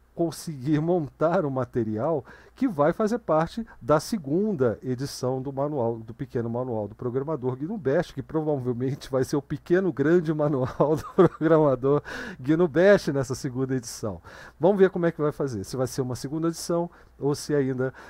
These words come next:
ou se vai ter outro título. O importante é que, é, eu não quis esperar, eu achei que seria tempo demais privando o pessoal de acesso a esse material, e eu, então, meditei aqui e fiz essa, essa, essa pequena campanha.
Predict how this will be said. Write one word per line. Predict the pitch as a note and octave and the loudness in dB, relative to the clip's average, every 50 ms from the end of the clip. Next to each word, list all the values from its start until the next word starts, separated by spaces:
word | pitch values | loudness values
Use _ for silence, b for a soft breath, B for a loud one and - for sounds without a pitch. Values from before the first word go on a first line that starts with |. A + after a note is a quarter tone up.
| B B | B B
ou | B B2+ B2+ B2+ B2+ A#2+ | B -4 -4 -2 -4 -4
se | - D3 | -6 -4
vai | C3+ D3 C#3 | -2 -2 -2
ter | - - D3 C#3+ | 0 -2 -2 -2
outro | C#3+ C#3 - D3+ E3 | -2 -4 -6 -8 -12
título. | - - - - G#2+ G2 - - E2 D#2+ - B B B B B B B | -12 -12 -10 -8 -8 -8 -8 -12 -20 -20 -20 B B B B B B B
O | A3+ B3 | -4 -2
importante | A#3 B3 A#3 F3 - - A3+ A#3+ A#3 - A#3+ | 2 2 2 2 4 4 4 4 4 2 -2
é | A3+ | -4
que, | - - G#3 G#3+ A3+ G#3 - | -2 -2 0 0 0 -2 0
é, | - E3 F3 F3 F3+ F3+ - | 4 6 6 6 6 4 4
eu | F3+ F3 F3+ | 4 4 6
não | G3 G3 | 6 2
quis | F#3+ - F#3 F3 F3 | 0 0 -2 -2 -2
esperar, | D#3+ - - - F3 D#3 C3+ B2+ B2+ B2 | -4 -6 -4 -2 0 0 0 -2 -2 -2
eu | C3+ D3 D3+ C#3 | -2 0 0 0
achei | - - D#3+ | -2 -4 -10
que | - - - | -10 -10 -12
seria | - - D3 C3+ D3 C#3+ | -6 -4 -2 0 0 -2
tempo | C#3 _ - G3 G#3+ A#3 A#3 A3+ G3 D#3+ | -2 _ -4 -2 -2 -2 -2 -4 -8 -4
demais | - E3+ C#3 A#2+ B2 B2+ C3 C#3 C#3 - - B B B B B B - | -4 -4 -2 -2 -2 -2 -2 -4 -6 -10 -14 B B B B B B 0
privando | F#3+ G3+ F#3 C#3 C#3+ E3 F#3 G3 G3+ E3 D3 C#3 C3+ - | 2 2 2 0 0 2 2 2 2 0 -2 -4 -6 -12
o | A#2+ A#2+ | -14 -10
pessoal | - - C#3+ C#3 - - D3+ C3+ C3+ C3+ B2+ | -4 -4 -4 -4 -4 -4 -2 0 0 0 0
de | A#2+ D3 | 0 -2
acesso | D3 - - - B2+ A2+ A2 - - G#2+ | -2 -2 -4 -4 -4 -4 -4 -4 -6 -10
a | G2+ | -10
esse | - - A2+ | -10 -10 -12
material, | A#2 B2+ A#2+ - E3+ G3 G#3+ D#3 A#2+ C3 C#3 B B B B B B B B | -12 -10 -8 -6 -4 -2 0 0 0 -2 -4 B B B B B B B B
e | C3 C3+ | -2 0
eu, | C#3+ D3+ D#3 D3 - _ _ - | 0 0 -2 -4 -10 _ _ -12
então, | C#3 D#3+ D#3 - - B2+ B2+ C3+ C#3+ - _ _ _ _ _ _ _ - C3+ | -12 -10 -8 -4 -2 0 0 -2 -4 -8 _ _ _ _ _ _ _ -16 -8
meditei | C3+ C#3+ D#3 D3+ C3 C#3 - - B2+ A#2+ C3+ D3+ | -2 0 0 0 0 -2 -6 -4 -2 -2 -2 -2
aqui | - - - C#3 D#3 E3+ D3 - | -4 -4 -6 -4 -4 -6 -6 -8
e | - | -12
fiz | E3+ - - F3 E3+ D3+ | -10 -6 -4 -4 -4 -4
essa, | D#3+ D#3 - E3+ D#3+ D3+ | -4 -4 -2 -4 -4 -2
essa, | C#3+ D3+ C#3 - - D#3+ D3+ D#3 D3+ C#3+ C3 | -2 -4 -4 -4 -4 -4 -2 -2 -2 -4 -6
essa | C#3 - - D#3 | -6 -6 -6 -6
pequena | - - - C#3+ C#3+ C#3 C3+ | -8 -6 -4 -4 -2 -4 -4
campanha. | - - C#3 C3+ - - G2 F2+ D#2+ D2+ - | -6 -6 -8 -8 -8 -10 -12 -12 -12 -16 -20